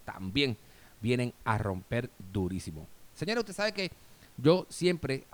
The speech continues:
aparte de traerles noticias de lo que está pasando en el género, me gusta traerles los estrenos,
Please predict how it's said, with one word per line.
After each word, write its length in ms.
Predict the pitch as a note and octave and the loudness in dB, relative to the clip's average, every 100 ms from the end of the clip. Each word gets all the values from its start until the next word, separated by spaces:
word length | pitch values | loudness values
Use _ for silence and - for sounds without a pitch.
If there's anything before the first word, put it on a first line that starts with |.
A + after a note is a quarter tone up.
| - - | -14 -2
aparte 500 | A2+ - B2+ C3+ C#3+ | -2 0 -2 0 -4
de 80 | |
traerles 520 | C#3 A#2+ B2 C3+ B2+ C3 | -2 0 0 2 0 0
noticias 720 | B2 A2+ - E3+ E3 - C#3 | -2 -2 0 0 0 -4 -8
de 80 | B2+ | -8
lo 60 | |
que 80 | A#2+ | -10
está 140 | B2 | -8
pasando 340 | C3 B2+ C3 B2+ | -8 -6 -6 -6
en 100 | B2 | -4
el 80 | A#2+ | 0
género, 380 | D#3+ D3 B2 - - - - - - - - - - - - - - | 2 4 2 -2 -18 -20 -20 -20 -20 -20 -20 -20 -20 -20 -20 -20 -10
me 100 | A#2+ | 0
gusta 180 | A#2+ C#3 | 2 2
traerles 300 | D3+ C#3 D#3 | 2 2 4
los 140 | D3+ B2+ | 2 2
estrenos, 680 | G#2 - C3+ A#2 - - | 0 0 0 0 -4 -12